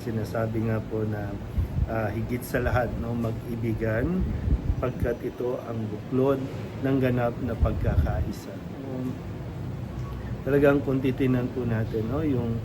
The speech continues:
ah, sanhi, no, ng pagkakahiwa-hiwalay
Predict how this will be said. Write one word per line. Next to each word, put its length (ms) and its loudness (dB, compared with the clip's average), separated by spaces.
ah, 560 -2
sanhi, 500 2
no, 100 2
ng 540 0
pagkakahiwa-hiwalay 1120 2